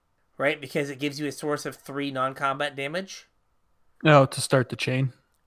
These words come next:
Speaker 1: Well, to start the chain, and, like, it's a six drop, but
Speaker 2: Yeah.
Speaker 1: like, it's kind of only, like,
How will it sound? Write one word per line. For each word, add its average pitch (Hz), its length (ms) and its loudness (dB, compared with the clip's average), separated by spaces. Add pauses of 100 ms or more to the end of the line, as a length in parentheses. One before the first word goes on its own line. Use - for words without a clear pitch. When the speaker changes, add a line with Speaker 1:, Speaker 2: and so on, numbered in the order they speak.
(200)
Speaker 1:
Well, 190 220 4
to 208 140 -2
start 202 300 2
the 190 80 -10
chain, 185 440 -4
and, 170 300 -4
like, 160 340 -2 (160)
it's 156 180 -4
a 165 60 -6
six - 300 -6
drop, 269 360 -2 (680)
but 156 260 2
Speaker 2:
Yeah. 151 60 -8
Speaker 1:
like, 143 260 -2 (160)
it's - 400 -10
kind 156 360 -4
of 165 180 -2 (320)
only, 156 640 -4
like, 131 280 -6